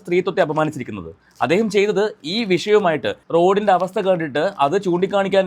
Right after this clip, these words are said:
വേണ്ടി അദ്ദേഹം ഒരു വ്ളോഗ് ചെയ്തു. അതിനകത്ത് നിങ്ങളൊക്കെ കാട്ടിക്കൂട്ടുന്ന കാര്യങ്ങൾ വിളിച്ചു പറഞ്ഞു.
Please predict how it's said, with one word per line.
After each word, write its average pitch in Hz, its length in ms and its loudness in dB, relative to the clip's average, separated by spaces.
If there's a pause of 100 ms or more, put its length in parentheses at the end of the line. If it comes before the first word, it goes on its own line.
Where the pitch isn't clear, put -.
വേണ്ടി 196 220 -2
അദ്ദേഹം 185 280 -4
ഒരു 185 120 -2
വ്ളോഗ് 160 300 2
ചെയ്തു. 110 200 -2 (540)
അതിനകത്ത് 180 380 2
നിങ്ങളൊക്കെ 190 360 0
കാട്ടിക്കൂട്ടുന്ന 180 600 0
കാര്യങ്ങൾ 170 340 2
വിളിച്ചു 202 260 0
പറഞ്ഞു. 92 240 -4